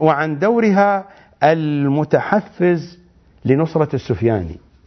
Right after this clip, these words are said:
واضح هذا في الروايات،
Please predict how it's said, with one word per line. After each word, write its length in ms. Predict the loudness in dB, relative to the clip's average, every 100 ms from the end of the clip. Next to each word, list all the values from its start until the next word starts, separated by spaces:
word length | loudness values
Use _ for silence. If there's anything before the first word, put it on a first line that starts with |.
| _ _ _ _ _ _ -12
واضح 540 | 0 4 4 0 -10 -12
هذا 400 | -6 -4 -2 -4
في 120 | -2
الروايات، 600 | 0 2 2 0 -4